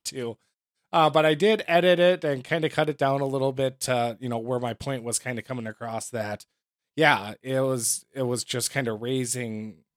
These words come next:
you know, everybody else kinda raised above maybe a little bit to go past us. And, you know, what really stuck out to me is also, you know, in that, um,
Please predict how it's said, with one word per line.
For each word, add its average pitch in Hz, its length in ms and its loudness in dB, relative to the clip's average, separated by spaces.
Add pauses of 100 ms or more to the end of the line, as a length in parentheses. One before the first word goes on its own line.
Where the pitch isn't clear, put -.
you 127 80 -12
know, 110 100 -8
everybody 131 480 0
else 123 200 0
kinda 113 260 -4
raised 117 440 -2
above 120 400 0
maybe 117 280 -4
a 110 80 -6
little 113 220 -4
bit 113 260 -6 (100)
to 113 100 -14
go 113 200 -4
past 151 360 -4
us. 101 280 -6
And, 110 240 -10
you 123 80 -10
know, 117 100 -2
what 113 240 -4 (160)
really 143 240 -2
stuck 147 260 -2
out 127 160 -6
to 123 100 -14
me 151 360 -8
is 117 160 -4
also, 123 640 0 (500)
you - 80 -10
know, 113 220 -2
in 139 240 -2
that, 120 680 -6 (300)
um, 104 520 -6